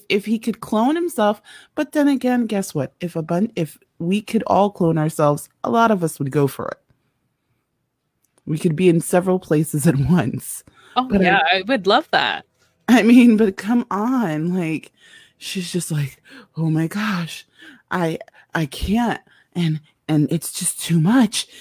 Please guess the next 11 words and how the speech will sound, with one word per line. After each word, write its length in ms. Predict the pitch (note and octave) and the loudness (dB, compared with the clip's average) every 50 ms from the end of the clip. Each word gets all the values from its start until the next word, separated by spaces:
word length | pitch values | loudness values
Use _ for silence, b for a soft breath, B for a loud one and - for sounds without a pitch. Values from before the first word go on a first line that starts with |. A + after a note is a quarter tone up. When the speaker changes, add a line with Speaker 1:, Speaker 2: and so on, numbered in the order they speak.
| B B B | B B B
Speaker 1:
and, 220 | - D#3+ D#3 D3+ C#3+ B B B B - | -4 -2 -2 -2 -2 B B B B 0
and 160 | E3+ D3+ - - | 0 0 0 2
I 140 | G3 G3 | 2 4
need 200 | G3+ G#3 G#3 G#3 | 4 4 4 2
help 300 | G3 - G3+ F#3+ F#3+ - | 0 0 0 0 0 -2
with 120 | F#3 F#3+ - | -4 -2 -2
the 100 | G3+ E3 | -2 0
baby, 540 | F#3 G3+ G#3+ A3+ A3+ G3+ G3 F3+ E3 E3 B B B B B | 2 2 2 2 2 2 2 0 0 -2 B B B B B
and 160 | - F#3+ F#3+ G3+ | 0 2 2 2
nobody's 440 | A#3 B3+ C4 C#4+ C4+ B3+ A#3 - | 2 2 0 0 0 0 -2 -4
here." 580 | - - - G#3 G3+ G3+ F#3+ F#3+ F3+ F3+ F3 | -10 -8 -6 -2 0 0 0 2 0 0 -2